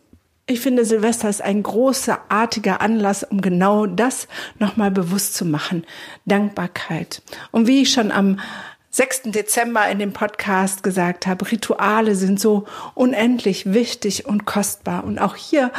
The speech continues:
kannst du ein wunderbares Ritual einführen, was wiederkehrend ist, worauf deine Kinder sich freuen und worauf du dich dann auch freust. Und neben der Dankbarkeit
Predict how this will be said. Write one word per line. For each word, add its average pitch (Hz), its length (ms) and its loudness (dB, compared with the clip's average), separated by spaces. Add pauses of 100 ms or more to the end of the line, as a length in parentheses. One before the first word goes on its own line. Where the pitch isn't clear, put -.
(340)
kannst 254 280 0
du - 80 2
ein 196 300 2
wunderbares 220 800 2
Ritual 202 800 0
einführen, 220 720 0 (260)
was 208 300 0
wiederkehrend 202 720 0
ist, 190 200 -4
worauf 202 280 -2
deine 185 220 -2
Kinder 269 440 0 (300)
sich - 260 -2
freuen 226 400 2
und 180 100 2
worauf 185 520 2
du 240 260 2
dich 247 220 0
dann 226 200 0
auch 185 200 0
freust. - 580 -4 (920)
Und 214 200 2
neben 240 260 4
der 202 140 2
Dankbarkeit 254 1040 -2